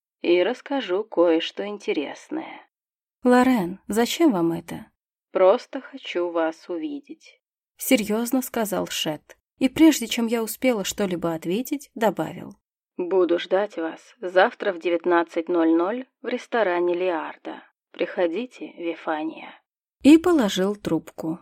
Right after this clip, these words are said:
Почти минуту я разглядывала огни уличных фонарей. «Поздравляю, Ви,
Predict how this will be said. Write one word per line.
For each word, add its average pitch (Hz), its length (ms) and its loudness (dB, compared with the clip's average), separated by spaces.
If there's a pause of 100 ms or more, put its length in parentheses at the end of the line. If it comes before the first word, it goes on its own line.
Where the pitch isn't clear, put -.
(520)
Почти 220 380 4
минуту 285 420 10
я 190 200 4
разглядывала 254 680 0
огни 180 520 -2
уличных 180 520 -4
фонарей. 160 640 -4 (320)
«Поздравляю, 214 760 6
Ви, 165 340 -2